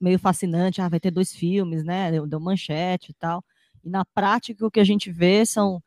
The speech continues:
cenas que se repetem e reconstituições que eu achei pobres. A televisão já tá fazendo coisas melhores de reconstituição de, de crime.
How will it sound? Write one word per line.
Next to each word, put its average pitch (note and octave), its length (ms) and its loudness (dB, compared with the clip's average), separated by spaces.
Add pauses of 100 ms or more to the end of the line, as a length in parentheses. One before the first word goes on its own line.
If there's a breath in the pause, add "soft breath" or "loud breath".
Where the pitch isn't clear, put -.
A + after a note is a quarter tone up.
cenas G#3 460 -2
que G#3+ 100 -10
se - 140 -4
repetem G3 960 0
e G3 60 2
reconstituições A3 1040 0 (140)
que B3 80 -2
eu A#3+ 60 -2
achei C4 260 -2 (200)
pobres. F3+ 600 4 (220)
A E3 100 -4
televisão F3+ 600 2
já G#3+ 100 0
tá A3 100 -2
fazendo G3 460 0
coisas G#3+ 320 2
melhores G#3+ 640 4
de E3+ 160 4
reconstituição E3+ 600 0
de, D#3+ 140 2 (100)
de D3 220 -2
crime. C#3+ 440 2